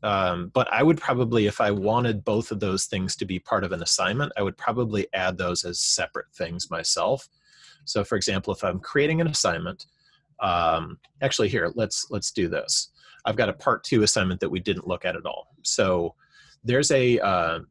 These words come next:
this one you didn't see if you were in the student view of the Google Classroom because I've left this as a draft. That's a tool that I use all the time as a teacher, is that I'll make an assignment, but I'll save it instead of publishing it so that I've got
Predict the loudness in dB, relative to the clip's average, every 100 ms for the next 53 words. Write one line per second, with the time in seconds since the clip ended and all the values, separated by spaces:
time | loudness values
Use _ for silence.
0 | _ _ 2 2 2 4 4 4 0 -4
1 | -4 2 4 4 2 2 2 4 4 2
2 | 2 0 0 0 0 0 2 0 0 0
3 | 0 0 -2 -2 -2 0 0 2 -2 -4
4 | -6 -14 -20 _ -2 0 0 0 0 -2
5 | 2 0 2 0 0 -2 -4 -4 0 2
6 | 0 -2 -6 -2 -2 -2 -4 -2 0 2
7 | 0 0 -4 0 4 4 2 0 0 -2
8 | -2 -2 0 0 0 -2 -4 -2 0 0
9 | 0 2 0 0 -4 -4 -6 -2 0 2
10 | 2 2 0 -2 -4 -4 -6 -8 -2 0
11 | 0 -2 -6 -4 -4 -2 -4 0 0 2
12 | 2 0